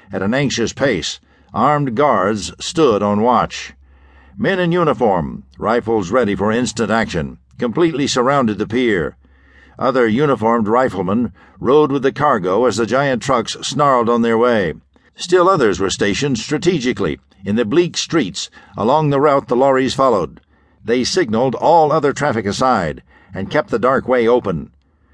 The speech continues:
At a point not far distant from the pier, where the Hudson lapped nearby, the trucks were unloaded by still other uniformed men as rapidly as they approached.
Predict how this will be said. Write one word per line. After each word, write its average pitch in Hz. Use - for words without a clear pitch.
At 101
a 110
point 160
not 151
far 151
distant 139
from 123
the 110
pier, 95
where 98
the 101
Hudson 123
lapped 110
nearby, 98
the 104
trucks 170
were 151
unloaded 143
by 113
still 156
other 120
uniformed 139
men 107
as 98
rapidly 107
as 98
they 101
approached. 101